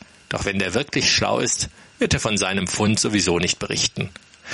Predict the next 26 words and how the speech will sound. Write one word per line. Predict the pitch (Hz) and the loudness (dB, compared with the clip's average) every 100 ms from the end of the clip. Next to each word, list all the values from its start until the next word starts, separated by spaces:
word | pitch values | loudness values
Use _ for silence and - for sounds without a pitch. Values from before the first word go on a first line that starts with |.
| - - | 0 0
Aber | 170 165 | 0 0
wenn | 202 233 | 0 2
schon | - 185 | 4 4
nicht | 180 - | 4 2
an | 151 127 | 0 0
Gold | 131 165 | 0 0
und | 160 117 | 0 0
Geschmeiden, | 117 - - 104 104 127 165 | 0 2 2 0 0 0 0
so | 143 | 2
sind | 131 147 | 2 0
diese | 147 135 | 0 0
Inseln | 147 143 151 143 135 | 0 0 2 0 0
doch | 131 127 | 0 0
von | - 120 | -2 -2
Geschichten | 113 101 - 147 - - - 117 | 0 2 2 0 0 0 2 0
und | 110 | 2
deren | 120 120 147 | 0 0 0
Zeugnissen | - 104 87 - 92 90 95 | 0 0 -2 -2 -2 0 2
sehr | 87 90 - | 2 0 -2
reich. | - - - - - - - - - | -4 -2 -2 -4 -10 -20 -20 -20 -10
Bei | - | -4
unserer | 98 90 95 | -2 -2 -2
Rundfahrt | 85 135 - 117 107 - | 0 0 2 0 -2 0
durch | 101 - | 2 2
Saint | - 175 | 0 -2
Paul | - 110 123 | 0 0 0